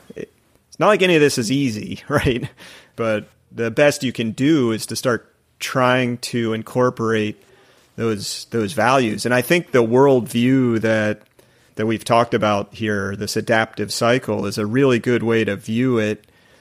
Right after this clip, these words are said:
and then start figuring out, how do you turn toward,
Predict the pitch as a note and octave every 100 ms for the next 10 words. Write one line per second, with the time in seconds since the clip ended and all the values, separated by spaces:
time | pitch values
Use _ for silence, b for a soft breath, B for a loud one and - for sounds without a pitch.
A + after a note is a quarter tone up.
0 | b b b A#2 A#2 A2+ A2+ - - A#2
1 | A2 - _ _ - B2+ A2+ A2 A2 A#2+
2 | A#2 G#2+ - _ _ _ _ _ - A2+
3 | F#3 G#3 - F3+ E3 D3 D#3+ E3+ - _
4 | _ _ _ _ _ - - C3+ B2+ A#2+
5 | A#2 -